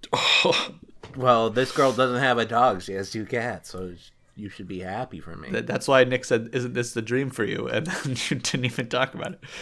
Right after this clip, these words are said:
Speaker 1: it.
Speaker 2: You were just more focused on the dogs. It was an obsession.
Speaker 1: Do you, you like dogs, Jasmine?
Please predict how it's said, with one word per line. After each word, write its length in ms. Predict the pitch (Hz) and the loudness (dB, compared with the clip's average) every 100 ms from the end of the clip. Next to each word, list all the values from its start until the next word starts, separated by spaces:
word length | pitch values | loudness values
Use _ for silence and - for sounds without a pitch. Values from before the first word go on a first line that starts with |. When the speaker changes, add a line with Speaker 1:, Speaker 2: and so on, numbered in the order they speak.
| - - - - | -14 -16 -18 -12
Speaker 1:
it. 280 | 302 240 - | -10 -8 -6
Speaker 2:
You 140 | 113 | -2
were 100 | 120 | 0
just 340 | 104 113 98 - | 0 -4 -6 -8
more 220 | 110 110 | -4 -4
focused 440 | - 110 107 110 113 | -4 -4 -4 -8 -8
on 140 | 107 | -8
the 80 | 92 | -8
dogs. 560 | 90 110 90 80 - 101 | -4 -2 -2 -6 -14 -12
It 160 | 104 | -8
was 140 | 107 117 | -8 -6
an 120 | 92 | -8
obsession. 580 | - - 104 - 90 98 _ _ - - | -10 -10 -10 -10 -14 -18 _ _ -20 -10
Speaker 1:
Do 80 | 131 | -6
you, 220 | 135 - | -4 -4
you 240 | 110 120 | -4 -4
like 180 | 113 120 | -2 -2
dogs, 340 | 143 151 170 - | 0 0 0 -4
Jasmine? 440 | 156 170 196 214 | -4 -4 -8 -10